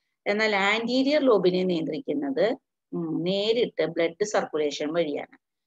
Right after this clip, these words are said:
അപ്പൊ anterior ലോബും posterior ലോബും ഉണ്ടെന്ന് മനസ്സിലായല്ലോ. പിന്നീട് നമുക്ക് നോക്കാം. ഇപ്പൊ നമുക്ക് hypothalamus-ിൽ നിന്ന് സെക്രീറ്റ് ചെയ്യുന്ന എല്ലാ ഹോർമോണിന്റെയും ഒരു പേര്, നമ്മുടെ ടെക്സ്റ്റിൽ പറയുന്ന പേരുകളൊക്കെ ഒന്നും കൂടെ ഓർത്തു വെക്കാം. somatostatin inhibitory എന്ന് പറഞ്ഞു, thyrotropion releasing hormone, gonadotropin releasing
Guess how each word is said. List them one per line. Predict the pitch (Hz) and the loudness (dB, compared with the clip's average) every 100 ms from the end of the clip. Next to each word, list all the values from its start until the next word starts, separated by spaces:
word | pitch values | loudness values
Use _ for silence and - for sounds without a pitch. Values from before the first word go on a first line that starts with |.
| _ - | _ -10
അപ്പൊ | - | -4
anterior | 160 160 165 165 175 | -2 -2 -4 0 0
ലോബും | 180 175 135 208 233 | 2 2 2 0 0
posterior | 180 170 165 160 180 | -2 -2 -6 -2 -2
ലോബും | 175 165 151 165 | 0 0 2 0
ഉണ്ടെന്ന് | 151 151 185 | 0 -4 -4
മനസ്സിലായല്ലോ. | 254 226 190 180 180 185 - _ _ - | -8 -8 -6 -4 -4 -6 -10 _ _ -10
പിന്നീട് | 196 180 180 | -2 0 2
നമുക്ക് | 180 170 165 | 2 0 -2
നോക്കാം. | 151 135 202 - - _ _ - | -4 -2 -2 -4 -12 _ _ -2
ഇപ്പൊ | 247 254 | 2 2
നമുക്ക് | 240 220 | 0 0
hypothalamus-ിൽ | 226 202 196 208 202 196 196 190 | 2 2 2 2 2 0 -2 -2
നിന്ന് | 196 220 | -4 -2
സെക്രീറ്റ് | 233 - 190 185 | -2 -2 -4 -2
ചെയ്യുന്ന | 185 180 180 196 | -2 -2 -2 -2
എല്ലാ | 180 175 | 0 0
ഹോർമോണിന്റെയും | 190 202 185 175 175 170 170 175 185 | 0 0 0 -2 -4 -4 -2 -2 -2
ഒരു | 180 | -4
പേര്, | 190 208 160 160 - | 0 0 0 -2 -4
നമ്മുടെ | 170 165 | -8 -6
ടെക്സ്റ്റിൽ | 175 - - 165 | -8 -10 -10 -6
പറയുന്ന | 175 160 156 160 | -4 -4 -4 -4
പേരുകളൊക്കെ | 170 151 147 156 160 | -2 0 -2 -4 -4
ഒന്നും | 160 156 | -6 -6
കൂടെ | 147 156 | -6 -4
ഓർത്തു | 160 151 - | -4 -6 -6
വെക്കാം. | 151 - 156 - _ _ _ - | -6 -4 -4 -6 _ _ _ 0
somatostatin | 196 196 190 202 196 202 190 233 254 262 | 2 2 2 0 0 -2 -2 -2 -2 0
inhibitory | 190 180 170 180 - 170 | -2 -2 -4 -6 -4 -2
എന്ന് | 160 156 | -2 -4
പറഞ്ഞു, | 143 135 | -4 -4
thyrotropion | 190 - 180 175 175 175 175 175 202 | -6 -2 0 2 0 -2 -4 -2 -4
releasing | 190 175 160 160 170 | -4 -6 -8 -8 -6
hormone, | 165 147 147 170 185 | -4 -4 -6 -6 -6
gonadotropin | 156 160 165 170 165 170 196 | -6 -4 -2 -2 0 -4 -4
releasing | 196 180 156 143 160 | -6 -6 -6 -8 -8